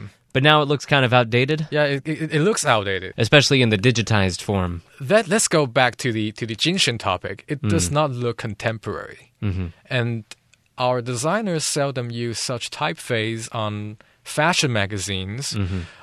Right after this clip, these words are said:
Speaker 2: or even on user interface.
Speaker 1: Mm-hmm.
Speaker 2: Kaiti is not a appropriate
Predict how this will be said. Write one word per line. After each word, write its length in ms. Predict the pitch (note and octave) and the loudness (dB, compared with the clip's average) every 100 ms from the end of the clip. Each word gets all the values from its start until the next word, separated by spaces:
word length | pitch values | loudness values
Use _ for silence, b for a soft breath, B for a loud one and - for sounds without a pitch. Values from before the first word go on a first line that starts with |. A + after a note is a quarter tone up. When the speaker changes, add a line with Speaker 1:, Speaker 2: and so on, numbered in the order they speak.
| - | -4
Speaker 2:
or 160 | C#3 - | -2 0
even 560 | F3 D3 C3+ B2 B2 - _ _ | 0 2 0 0 -4 -12 _ _
on 400 | A#2+ A2+ G#2+ A2 - _ - | 2 2 2 -4 -10 _ -6
user 320 | F3 G3+ C3+ | -4 0 0
interface. 800 | A2+ G#2 A#2 G2 G#2 A#2+ - - | 0 0 0 0 0 -4 -6 -6
Speaker 1:
Mm-hmm. 300 | G#2 F2+ G2 G#2+ | -6 -4 -6 -4
Speaker 2:
Kaiti 580 | - D3+ F3 A#2+ A#2+ - | 0 0 0 -2 -2 -6
is 220 | C3+ A#2+ | -6 -6
not 200 | C#3 B2 - - | -2 -2 -4 -4
a 300 | A2+ A2+ A2+ - - | -2 -2 -6 -6 -4
appropriate 920 | A#2 - - C3+ - B2 G#2 G2 | -4 -4 -2 0 0 -2 0 -2